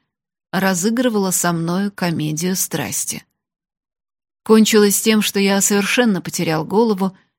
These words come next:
и через три месяца на ней женился.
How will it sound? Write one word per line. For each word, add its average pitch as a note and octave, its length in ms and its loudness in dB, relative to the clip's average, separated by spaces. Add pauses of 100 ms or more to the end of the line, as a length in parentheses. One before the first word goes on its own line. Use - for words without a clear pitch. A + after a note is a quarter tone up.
(420)
и A#3+ 140 2
через C4 400 0
три A3 220 -2
месяца G3 560 -4
на F3 180 -2
ней D#3 420 -6 (240)
женился. G#3 680 -4